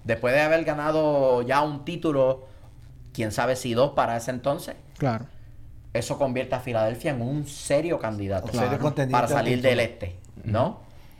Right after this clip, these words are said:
Speaker 1: Se candidatea con una victoria, le da la tranquilidad al cuerpo técnico y a los hinchas de saber, ¿sabes qué? Podemos competir de, podemos competir de
Speaker 3: Competir.
Speaker 1: tú a tú con cualquiera del este. Eh, el polaco,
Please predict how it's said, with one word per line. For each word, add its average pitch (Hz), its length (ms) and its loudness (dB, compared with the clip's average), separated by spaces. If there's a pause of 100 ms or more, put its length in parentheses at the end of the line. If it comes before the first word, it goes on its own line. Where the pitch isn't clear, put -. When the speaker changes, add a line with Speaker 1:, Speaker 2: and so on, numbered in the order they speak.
(360)
Speaker 1:
Se 151 220 0
candidatea 151 640 4
con 185 120 4
una 196 180 2
victoria, 131 580 0 (380)
le 123 180 2
da 135 140 4
la 160 120 2
tranquilidad 170 600 0
al 165 100 0
cuerpo 151 320 0
técnico 160 420 -2
y 147 80 0
a 135 60 6
los 131 180 -2
hinchas 156 360 0
de 120 80 -4
saber, 139 520 0 (380)
¿sabes 151 260 0
qué? 151 140 -2
Podemos 101 340 -4
competir 139 460 -2
de, 123 180 0 (220)
podemos 139 400 2
competir 170 360 0
de 180 60 2
Speaker 3:
Competir. 160 280 4
Speaker 1:
tú 180 80 8
a 170 100 6
tú 208 120 -4
con 180 160 -2
cualquiera 131 380 2
del 143 160 2
este. 113 300 -6 (880)
Eh, 107 760 2 (280)
el 110 200 2
polaco, 120 580 0